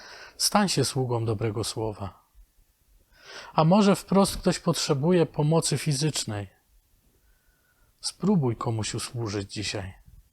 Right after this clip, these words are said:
Może komuś w rodzinie. Stań się sługą, tak jak ona stała się sługą, e, Bożego Słowa. Zapraszam cię teraz do modlitwy,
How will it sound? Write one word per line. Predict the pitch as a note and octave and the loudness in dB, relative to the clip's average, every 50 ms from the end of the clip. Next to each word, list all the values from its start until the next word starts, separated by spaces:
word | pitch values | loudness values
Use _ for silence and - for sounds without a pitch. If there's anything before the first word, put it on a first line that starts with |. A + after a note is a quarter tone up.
| _ _ _ _ _ _ _ _ | _ _ _ _ _ _ _ _
Może | - A2+ B2 D#3 D3+ | -6 -4 -4 -4 -4
komuś | - D3+ D3 D3+ D3+ C#3 | -2 0 0 2 2 0
w | C3+ C#3 | 0 0
rodzinie. | C#3+ D3+ C#3 B2 B2 A2+ G#2 G2+ F#2+ F#2 - _ _ _ _ _ _ _ _ _ _ _ _ _ _ _ _ _ _ _ _ _ _ _ _ _ _ _ _ _ _ _ _ _ _ _ - - _ _ | 0 0 0 0 -2 -2 -4 -6 -6 -8 -10 _ _ _ _ _ _ _ _ _ _ _ _ _ _ _ _ _ _ _ _ _ _ _ _ _ _ _ _ _ _ _ _ _ _ _ -20 -20 _ _
Stań | - - - - E3+ E3+ E3+ D#3 | -8 -6 -2 0 0 0 0 0
się | - - C3+ | -2 -2 -4
sługą, | - - - C3 B2 G#2+ A2 G#2+ G2+ - _ _ _ - - - - - _ _ | -4 -4 -4 -4 -4 -4 -6 -8 -10 -12 _ _ _ -20 -20 -20 -20 -20 _ _
tak | - C3 - C#3+ | -10 -4 -2 -2
jak | B2+ - - | -2 -2 -2
ona | - D#3 D#3 D#3 D3 C3 | -2 0 0 2 0 0
stała | - - - C#3+ C3+ C3 A#2 | -2 -2 0 0 0 0 0
się | - - A#2+ | -2 -4 -6
sługą, | - - - A#2+ A2+ G#2+ A2 G#2+ G#2+ G2+ - _ _ _ _ - - - - - - - - _ _ | -6 -6 -6 -8 -6 -6 -6 -6 -8 -10 -14 _ _ _ _ -20 -20 -20 -20 -20 -20 -20 -20 _ _
e, | - A#2 A2+ A2+ G#2+ | -6 -4 -2 -2 -2
Bożego | G#2+ B2 B2 G#2 C3 A#2 G#2+ A2+ G2+ | -2 -2 -2 0 -2 -2 -2 -2 -4
Słowa. | - - A2+ G#2 G#2 G2+ - F#2+ - - _ _ _ _ _ _ _ _ _ _ _ _ _ _ _ _ _ _ _ _ _ _ _ _ _ _ _ _ _ _ _ _ _ _ _ _ _ _ _ - - - - _ - _ _ _ _ _ _ _ _ _ _ - | -4 -4 -4 -4 -4 -4 -6 -12 -14 -16 _ _ _ _ _ _ _ _ _ _ _ _ _ _ _ _ _ _ _ _ _ _ _ _ _ _ _ _ _ _ _ _ _ _ _ _ _ _ _ -20 -20 -20 -20 _ -20 _ _ _ _ _ _ _ _ _ _ -6
Zapraszam | B2 C3 C3 - D3+ C3+ - - B2+ A#2 | -4 -2 0 2 2 0 0 0 -2 -4
cię | G#2+ B2+ A#2 | -2 -4 -2
teraz | - C3 B2 A#2+ G#2+ A2 | -2 -2 0 0 -2 -2
do | A#2 A#2+ | -2 -2
modlitwy, | A#2+ B2 A#2 C3+ E3 F3+ E3 - - - A#2+ A2 | -2 -2 0 0 0 0 0 -2 -4 -6 -4 -6